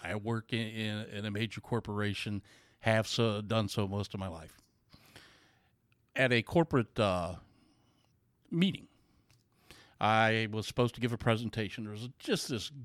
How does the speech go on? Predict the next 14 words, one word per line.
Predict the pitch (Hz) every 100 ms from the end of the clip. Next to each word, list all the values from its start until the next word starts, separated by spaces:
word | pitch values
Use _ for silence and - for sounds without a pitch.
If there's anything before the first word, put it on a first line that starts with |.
| 110
god-awful | 139 147 143 135 135 123 123 - 110
bit | 107 113
of | 110
education | 107 - 117 107 113
that | 87
was | 92
pushed | - 107 104
out | 101 -
to |
the | 98
entire | 92 - 107 90
team. | - 101 98 92 - - -
The | 117
name | 110 120 139 160 151 120